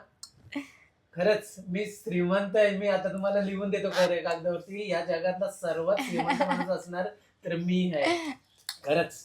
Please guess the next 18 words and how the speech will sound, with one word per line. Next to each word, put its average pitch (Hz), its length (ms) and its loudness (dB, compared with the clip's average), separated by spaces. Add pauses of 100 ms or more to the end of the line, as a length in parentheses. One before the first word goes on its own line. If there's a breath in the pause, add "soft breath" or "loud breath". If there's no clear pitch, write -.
(880 soft breath)
मनाची 196 440 0
शांती 214 720 2
ती 196 80 -8
परमात्म्याची 202 680 4
शांती, 160 460 0
म्हणजे 156 240 -2
मला 185 260 6
जसं 202 500 6
जेवण 196 400 0
पाहिजे, 185 280 2
जसं 180 240 -2
टेस्टी 185 420 -4
पाहिजे, 185 200 -2
ते 196 100 -2
सगळं 180 600 2
बनवून 190 240 0
देते 156 280 0
तू. 143 120 -6